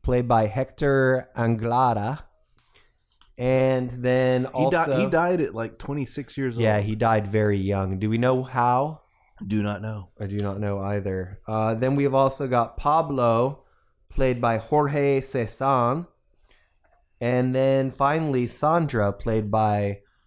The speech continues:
Speaker 1: Pamela Jordan. And Chelsea, who is your pick for the first role?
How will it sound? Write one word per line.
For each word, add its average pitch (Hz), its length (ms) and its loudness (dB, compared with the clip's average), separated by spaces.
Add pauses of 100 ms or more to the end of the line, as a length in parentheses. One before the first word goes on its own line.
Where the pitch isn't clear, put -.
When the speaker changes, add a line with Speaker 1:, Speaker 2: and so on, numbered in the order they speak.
(240)
Speaker 1:
Pamela 131 840 0 (260)
Jordan. 101 560 -2 (1000)
And 143 760 0 (180)
Chelsea, 135 520 -2
who 120 140 -4
is 131 160 -6
your 127 120 -4
pick 120 580 0 (240)
for 104 60 -16
the 98 100 -12
first 101 400 -14
role? 92 380 -14